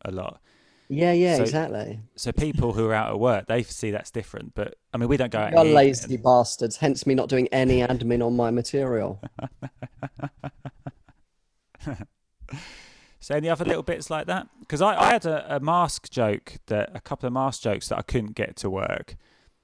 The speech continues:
Speaker 1: Or actually, that's, it's, it's all the same topic or the same style of joke. So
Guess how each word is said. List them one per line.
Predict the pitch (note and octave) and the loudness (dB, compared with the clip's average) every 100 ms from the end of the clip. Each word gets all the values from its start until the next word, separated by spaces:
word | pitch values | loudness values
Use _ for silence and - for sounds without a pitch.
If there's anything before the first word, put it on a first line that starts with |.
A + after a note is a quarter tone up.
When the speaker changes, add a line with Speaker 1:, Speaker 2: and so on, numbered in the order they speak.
| _ _ _ _ | _ _ _ _
Speaker 1:
Or | C#3 D#3 D#3 | 4 4 4
actually, | F3 E3+ | -2 -4
that's, | B2+ D#3 - | -4 -6 -8
it's, | F3+ - | -12 -12
it's | - D3+ - | -14 -12 -8
all | F3 F3 | -6 -4
the | |
same | D#3 - D#3 C#3+ C3 A2 - - _ _ _ _ - | -4 -2 -2 -2 -4 -8 -14 -20 _ _ _ _ -8
topic | C#3+ C3 - - - _ _ _ _ _ _ _ _ - - | -4 -2 -2 -6 -12 _ _ _ _ _ _ _ _ -18 -10
or | G#2+ | -8
the | A#2+ | -8
same | - C#3 | -6 -6
style | B2 - B2 A2+ | -6 -4 -2 -2
of | G2+ | -6
joke. | - A2+ F#2 F#2+ - | -6 -4 -4 -8 -12
So | - G#2+ G2+ | -6 -4 -4